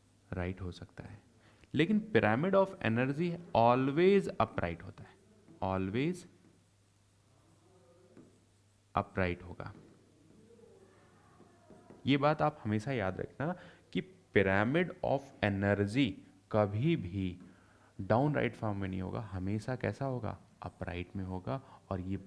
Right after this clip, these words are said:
बहुत ही इंपॉर्टेंट है आपके एग्जाम्स के रिस्पेक्ट में, ये बहुत इंपॉर्टेंट है आपके एग्जाम के रिस्पेक्ट में। तो इकोलॉजिकल पिरामिड एक तरह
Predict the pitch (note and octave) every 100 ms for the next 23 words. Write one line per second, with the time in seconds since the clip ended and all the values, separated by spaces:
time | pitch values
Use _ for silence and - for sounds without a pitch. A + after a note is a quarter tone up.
0 | - - A2+ A#2+ A#2+ B2+ - G2 F#2 F2
1 | F2 F#2 F#2+ F#2+ C#3 - - - F2 E2+
2 | - B2 - - - E2+ E2+ - - C3+
3 | D3 - - - - - - - _ F#2+
4 | F#2 - A2 A2 G#2+ G2 F#2 F#2 F#2 B2+
5 | - F#2 - - E3 - - - - F2+
6 | F2 F2 - D#3 - - - F#2 - F2
7 | - F2 - - - - - B2+ - G3
8 | E3 D3+ D#3 E3 G3 F#3+ - - - A2+
9 | G#2+ B2+ F3 E3+ C#3+ - D3+